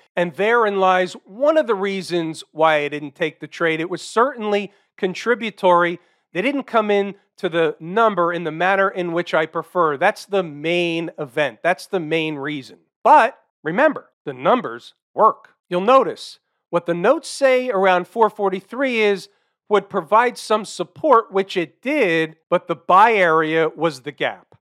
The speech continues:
We're moving along. Let's see what else we have in the notes.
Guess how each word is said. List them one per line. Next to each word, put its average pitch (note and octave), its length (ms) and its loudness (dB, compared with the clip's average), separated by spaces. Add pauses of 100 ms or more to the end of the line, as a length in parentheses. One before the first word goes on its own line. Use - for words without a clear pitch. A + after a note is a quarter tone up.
We're D#3+ 120 -2
moving A3 440 0
along. G3 500 2
Let's F3 180 -4
see G3+ 140 -4
what E3+ 160 0
else F#3+ 240 2
we F#3 120 -8
have F3 200 2
in F#3+ 100 -2
the F#3+ 80 0
notes. D#3 540 -4